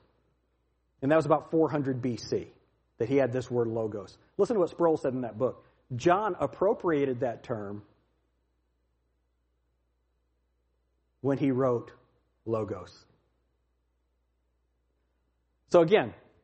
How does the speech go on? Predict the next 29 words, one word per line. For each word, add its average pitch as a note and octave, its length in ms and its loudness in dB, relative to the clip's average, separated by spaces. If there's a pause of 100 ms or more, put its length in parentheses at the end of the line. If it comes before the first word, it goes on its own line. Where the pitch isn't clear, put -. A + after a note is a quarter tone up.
(180)
I'm E3 200 2
not D3 400 -2
the B2+ 80 -4
scholar A#2+ 540 0
that G#2+ 320 -10
R C3+ 140 0
C A#2+ 160 -8
Sproul C3 360 0
was, G2+ 380 -10 (1000)
but C3+ 80 4
let C#3+ 80 4
me E3 60 4
see D#3 140 2
if D3+ 80 0
y'all C#3 180 4
can B2 140 -6
figure A#2+ 280 0
this A2 200 -2
out, G2+ 280 -8 (300)
okay? C3 340 -2 (1160)
Here, F#2+ 200 -12
let's A2+ 220 -10
see. E2+ 160 -8 (1500)
Now G2+ 140 -12
you G#2+ 140 -8
guys A2 220 -10
can't - 220 -16
do - 80 -12
it. - 80 -16